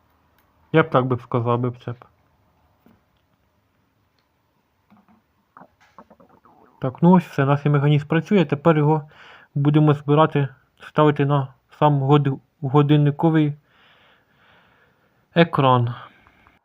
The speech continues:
Тепер, кому цікаво подивитися поближче, будь, будь ласка, мо-, можете подивитися ось так. Далі, кому цікаво, скільки в ньому опіру, зараз я вам покажу.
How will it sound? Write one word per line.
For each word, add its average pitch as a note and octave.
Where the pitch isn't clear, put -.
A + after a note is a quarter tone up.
Тепер, E3
кому E3
цікаво D#3+
подивитися D3+
поближче, E3
будь, C#3
будь D3
ласка, F3+
мо-, D3+
можете D3+
подивитися B2
ось A#2+
так. B2+
Далі, D3
кому D#3
цікаво, D3
скільки D3
в -
ньому D3
опіру, C#3+
зараз F3
я D#3+
вам D3
покажу. C3+